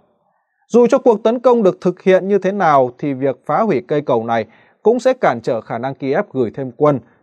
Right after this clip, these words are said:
thiết bị quân sự và vật tư về hướng Donetsk, đặc biệt là tới tiền tuyến phía tây của thành phố này. Thêm nữa, chính từ Kurakovo, Kiev đã bắn đạn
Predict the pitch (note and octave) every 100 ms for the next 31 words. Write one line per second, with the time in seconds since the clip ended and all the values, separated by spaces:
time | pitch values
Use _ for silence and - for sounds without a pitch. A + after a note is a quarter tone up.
0 | - C#4+ A3+ F#3 F#3 E3 E3 A2+ B2 G#2+
1 | B2 - D#3+ C#3 A2+ G2+ A2+ C#3+ A2 A#2
2 | E3 - _ _ _ D#3 E3+ F3 E3+ E3
3 | _ B2 B2+ - E3+ G#3 D#3 B2+ D3+ F#3+
4 | E3 - F3 D3+ A#2 G#2 - B2 A#2+ -
5 | _ _ _ _ _ _ - C#3+ C#3 F#3
6 | A3 _ _ _ - F#3 B3 C#4 A3+ F#3
7 | F#3 A3+ G#3+ G#3+ G3+ F#3 G3 G3 F#3 _
8 | G3+ G3 A3 A#3+ F#3+ F#3 F#3 B3+ G3+